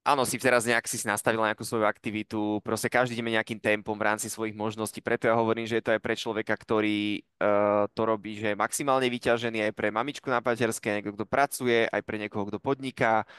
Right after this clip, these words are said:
pre niekoho, kto sa venuje rôznym aktivitám, že to nie je teraz, že človek musí len jednu vec robiť, ale každý z nás v podstate robí nejaké viaceré aktivity. A teraz ty si nastavila nejaké tempo a že OK, ideme niečo postupnými kročikmi sa posúvať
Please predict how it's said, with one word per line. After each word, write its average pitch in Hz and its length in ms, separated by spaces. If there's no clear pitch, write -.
pre 110 160
niekoho, 110 240
kto 110 80
sa 110 160
venuje 110 240
rôznym 117 240
aktivitám, 113 560
že 113 80
to 110 80
nie 117 160
je - 80
teraz, 113 240
že 107 80
človek 107 240
musí 110 240
len 104 160
jednu 113 160
vec 117 160
robiť, 113 320
ale 107 160
každý 107 320
z 107 80
nás 110 160
v - 160
podstate 113 240
robí 110 240
nejaké 107 240
viaceré 110 320
aktivity. 104 560
A - 80
teraz 139 400
ty 123 80
si 160 160
nastavila 160 400
nejaké 139 320
tempo 120 560
a 110 160
že 127 80
OK, 135 320
ideme 131 240
niečo 113 240
postupnými 123 480
kročikmi 120 400
sa - 160
posúvať 123 480